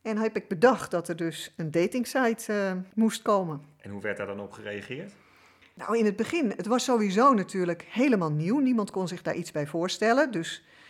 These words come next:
Speaker 1: had ook natuurlijk wel een beetje twijfel over, ja, moet ik dan op internet? Eh,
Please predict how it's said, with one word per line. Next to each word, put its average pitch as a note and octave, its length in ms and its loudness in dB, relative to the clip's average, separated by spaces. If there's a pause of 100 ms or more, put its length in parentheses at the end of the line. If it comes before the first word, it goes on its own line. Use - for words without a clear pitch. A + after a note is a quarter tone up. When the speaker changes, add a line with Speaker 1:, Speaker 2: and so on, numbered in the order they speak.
(320)
Speaker 1:
had - 380 2
ook G3 200 4
natuurlijk F3+ 380 -2
wel E3+ 120 4
een E3+ 80 2
beetje E3 340 2
twijfel E3+ 680 2
over, D#3+ 500 0
ja, G3 240 -4
moet E3+ 180 -2
ik E3+ 140 -6
dan E3 340 -4 (340)
op D#3 220 -8
internet? G#3+ 640 0
Eh, D#3 260 -4